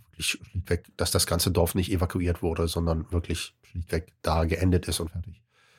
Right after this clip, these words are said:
Wird für mich sehr, sehr eindeutig. Also ich, ich hab das von Joel eher so gedeutet, dass es ganz allgemein, natürlich gibt es Leute, die aufgenommen werden, aber, äh, nicht alle und in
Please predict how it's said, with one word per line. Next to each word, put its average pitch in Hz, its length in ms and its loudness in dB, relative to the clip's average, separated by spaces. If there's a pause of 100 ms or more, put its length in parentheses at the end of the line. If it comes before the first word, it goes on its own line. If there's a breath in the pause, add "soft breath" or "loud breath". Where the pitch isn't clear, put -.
(200)
Wird 117 120 6
für 131 120 6
mich 160 160 6
sehr, 113 160 8
sehr 107 100 8
eindeutig. 85 420 4
Also 85 240 4 (300 soft breath)
ich, - 240 2 (120)
ich 117 140 4
hab - 120 4
das - 160 4
von 95 240 4
Joel 120 540 6
eher 107 260 8
so 107 200 8
gedeutet, 104 480 6
dass 92 80 6
es 98 160 6
ganz 87 220 6
allgemein, 95 720 6
natürlich 98 440 6
gibt 85 160 0
es 87 100 -2
Leute, 85 180 4
die 85 100 4
aufgenommen 92 480 4
werden, 85 300 4 (600 soft breath)
aber, 80 540 6
äh, 80 260 2
nicht 90 220 2
alle 98 280 8
und 98 220 0
in 87 220 -2